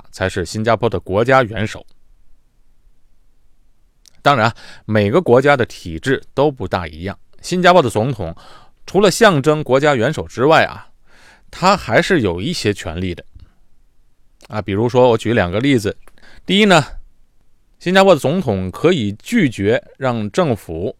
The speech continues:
用历届政府所积累的储备金，因为新加坡政府基本上每年的财政都有结余，很少有赤字，储备金是主要的国家财富。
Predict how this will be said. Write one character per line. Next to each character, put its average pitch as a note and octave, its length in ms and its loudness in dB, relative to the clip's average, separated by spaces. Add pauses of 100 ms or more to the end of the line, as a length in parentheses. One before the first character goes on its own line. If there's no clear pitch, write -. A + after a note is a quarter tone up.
(200)
用 A#2+ 280 -2
历 D#3 160 -2
届 B2 160 2
政 B2+ 200 -2
府 A2 180 -4
所 F2 240 -4
积 D#3 240 -6
累 G#2+ 180 -4
的 G2 200 -8 (240)
储 - 160 -10
备 F#2+ 100 -2
金， B2+ 180 -6 (2000)
因 B2+ 100 -6
为 C3 100 -4
新 C#3+ 140 -8
加 D3 100 2
坡 C#3 100 2
政 C3+ 220 0
府 E2 240 -8
基 D3 180 -4
本 F#2+ 160 -4
上 F#2 160 -6
每 E2 180 -8
年 F2 140 -4
的 A#2+ 80 -4
财 G2 200 -6
政 G#2+ 240 -6
都 G#2 120 -2
有 D#2+ 180 -4
结 G2 220 -2
余， G2 240 -4 (300)
很 - 300 -2
少 F#2 180 2
有 F2+ 140 -4
赤 - 200 -6
字， G2 220 -8 (440)
储 A#2 200 -2
备 D3+ 160 6
金 D3 300 -2
是 F#2 380 -6
主 E2 280 -10
要 A#2 240 2
的 F2+ 100 -6
国 F2+ 200 -6
家 G2 120 0
财 F2+ 220 -4
富。 G#2 180 -8